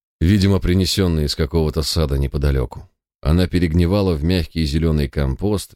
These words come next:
и кругом стояла вонь. Мы остановились. Люди Стайса спешились, сняли Барака с лошади и бросили его головой вперёд прямо в компост.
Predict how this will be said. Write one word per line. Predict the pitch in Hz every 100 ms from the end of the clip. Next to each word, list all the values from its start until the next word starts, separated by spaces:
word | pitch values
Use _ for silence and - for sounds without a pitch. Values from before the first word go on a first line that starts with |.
| _
и | 69 64
кругом | - 78 69 87 76
стояла | - 67 71 60
вонь. | 57 57 58 50 - _ _ _ _ _ _ -
Мы | 90 95
остановились. | 78 80 76 65 60 - - _ _ _ _ _
Люди | 78 95 92
Стайса | - 95 87 87
спешились, | 80 - 104 107 101 92 -
сняли | - - 85 80
Барака | 73 82 78 80
с | -
лошади | 87 98 92 82
и | 80
бросили | 76 101 - 82
его | 82 82
головой | 76 80 80 85
вперёд | - 80 85 82
прямо | - 82 71
в | -
компост. | 71 65 - 52 -